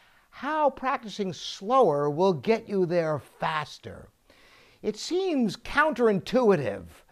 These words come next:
and I see so many students falling into a trap.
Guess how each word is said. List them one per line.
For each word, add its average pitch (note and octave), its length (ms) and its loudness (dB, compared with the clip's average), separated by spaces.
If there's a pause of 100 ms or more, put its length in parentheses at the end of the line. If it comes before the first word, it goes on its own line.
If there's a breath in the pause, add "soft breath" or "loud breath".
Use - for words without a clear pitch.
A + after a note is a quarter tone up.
(480 loud breath)
and A3+ 300 0
I A#3+ 140 -2
see B3 280 -10
so F4 380 0
many G#3 240 2
students F#3 520 -6
falling C#4+ 580 -2
into D3 340 -4
a A#2+ 60 -6
trap. - 680 -12